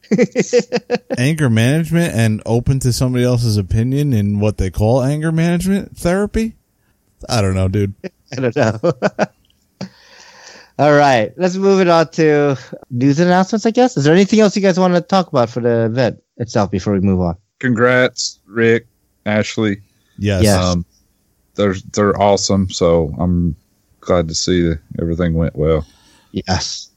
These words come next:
Speaker 2: You know, and as strange as it sounds, getting married at the field, I'm glad I was there. It was pretty cool.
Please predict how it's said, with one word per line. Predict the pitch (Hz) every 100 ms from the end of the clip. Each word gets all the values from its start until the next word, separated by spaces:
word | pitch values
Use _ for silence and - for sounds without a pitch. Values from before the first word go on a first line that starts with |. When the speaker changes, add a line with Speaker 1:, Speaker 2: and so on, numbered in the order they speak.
| -
Speaker 2:
You | 156
know, | 175
and | 160
as | 139
strange | - - 170 180
as | 151 135
it | -
sounds, | - 113 127 127
getting | 127 110
married | 104 110 113
at | 104
the | 107
field, | 92 - - - - 113 104 107 123
I'm | 104 104 123
glad | 120 117 127
I |
was | 127 117
there. | 156 104 - -
It | 113
was | 110
pretty | - 123
cool. | 120 143 95